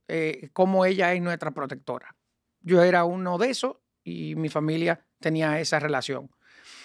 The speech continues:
Am, específicamente, entonces, mi abuelo, sí yo sabía que tenía una relación especial,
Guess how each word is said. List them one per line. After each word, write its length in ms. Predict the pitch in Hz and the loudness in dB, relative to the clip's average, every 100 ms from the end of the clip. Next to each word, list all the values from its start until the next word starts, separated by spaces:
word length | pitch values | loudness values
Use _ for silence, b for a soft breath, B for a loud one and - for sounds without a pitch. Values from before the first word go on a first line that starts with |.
| B | B
Am, 600 | - 175 180 180 180 175 - _ _ _ _ _ | 2 4 6 4 0 -6 -12 _ _ _ _ _
específicamente, 1080 | 185 180 190 160 196 262 254 247 202 190 - _ - | -2 0 0 0 0 2 4 4 0 -6 -12 _ -10
entonces, 400 | 170 190 190 180 | 0 2 2 0
mi 200 | 180 208 | 2 2
abuelo, 560 | 247 214 185 139 165 _ _ _ _ _ | 4 4 4 0 -8 _ _ _ _ _
sí 480 | - - 190 202 190 | -10 -6 0 2 4
yo 160 | 220 | 2
sabía 580 | 202 220 233 202 196 - | 4 2 2 0 0 -2
que 120 | - 175 | -8 -4
tenía 320 | 165 170 180 | -4 -2 0
una 200 | 180 180 | 0 0
relación 480 | 160 156 175 170 160 | 0 -2 -2 -2 -4
especial, 640 | 139 135 - 170 139 - | -8 -8 -2 0 0 -2